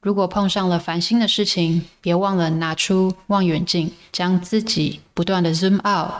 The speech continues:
最小化。也许从远方的星球看来，这个烦恼就变得微不足道了呢。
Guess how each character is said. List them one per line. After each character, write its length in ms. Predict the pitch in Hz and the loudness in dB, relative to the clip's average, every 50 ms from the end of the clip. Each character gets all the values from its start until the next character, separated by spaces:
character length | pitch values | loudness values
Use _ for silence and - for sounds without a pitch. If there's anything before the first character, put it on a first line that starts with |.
| - - - | -12 -14 -8
最 160 | - - 175 | -4 -2 -2
小 200 | 165 - - - | 0 -2 -2 -4
化。 500 | - - - 170 156 - - - - - - | -6 -4 -2 -2 -2 -2 -6 -12 -14 -8 -6
也 120 | 180 208 | -4 -2
许 380 | 226 - - 226 185 170 175 - | -2 0 0 0 0 -2 -4 -4
从 200 | - 185 180 180 | -2 0 0 2
远 120 | 185 175 165 | 2 0 0
方 220 | 175 - 185 180 | 0 -2 0 0
的 80 | 175 165 | 0 0
星 180 | - - 233 | 2 2 2
球 160 | 226 - 180 170 | 2 2 0 -2
看 300 | 170 - 185 180 180 170 | -2 -2 0 0 2 2
来， 320 | 160 156 151 151 170 156 - - _ - | 2 0 -2 -4 -6 -8 -10 -16 _ -6
这 140 | - - | -4 -2
个 100 | 208 180 | -2 -2
烦 300 | 175 - 180 160 165 175 | -2 -4 -4 -2 0 0
恼 400 | 185 180 165 - - - - - - | 0 0 0 -4 -6 -10 -14 -12 -8
就 140 | - 180 170 | -4 -4 -2
变 220 | - 185 175 170 | 0 0 0 2
得 100 | 165 160 | 2 2
微 160 | 160 165 160 | 0 0 0
不 140 | 160 196 190 | 0 -2 -2
足 180 | - - 165 147 | 0 0 -2 -2
道 220 | 143 180 175 170 | 0 -2 -2 0
了 140 | 165 156 151 | 0 0 -2
呢。 260 | 151 151 123 107 - | -2 -2 -4 -6 -8